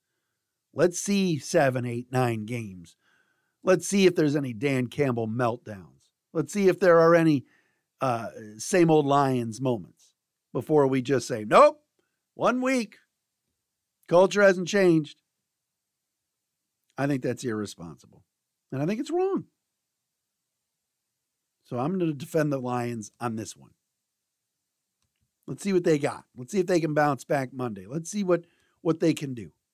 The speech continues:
Before we start doing this stuff. I like that Melifonwu and O-, and, uh, Ozurike, uh,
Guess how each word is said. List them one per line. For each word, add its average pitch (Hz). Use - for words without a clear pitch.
Before 123
we 123
start 120
doing 110
this 90
stuff. -
I 110
like 156
that 151
Melifonwu 135
and 123
O-, 123
and, 107
uh, 107
Ozurike, 92
uh, 113